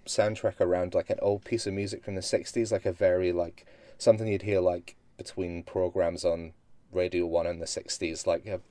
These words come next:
kinda, I can't remember what the piece is called, but it's, like, by someone called, like, Brian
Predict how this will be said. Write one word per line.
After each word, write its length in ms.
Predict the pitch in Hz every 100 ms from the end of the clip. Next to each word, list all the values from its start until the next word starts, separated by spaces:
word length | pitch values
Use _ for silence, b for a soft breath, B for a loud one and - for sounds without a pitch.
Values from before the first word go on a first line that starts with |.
| -
kinda, 220 | - 85
I 160 | - -
can't 100 | 117
remember 200 | 117 104
what 80 | 87
the 60 |
piece 220 | - 104
is 140 | 110 -
called, 260 | 110 98
but 100 | 90
it's, 160 | 85 -
like, 180 | 95 - b b b b b -
by 160 | 98
someone 320 | 92 104 92 90
called, 240 | 95 87
like, 140 | 87 69 -
Brian 480 | 98 87 90 90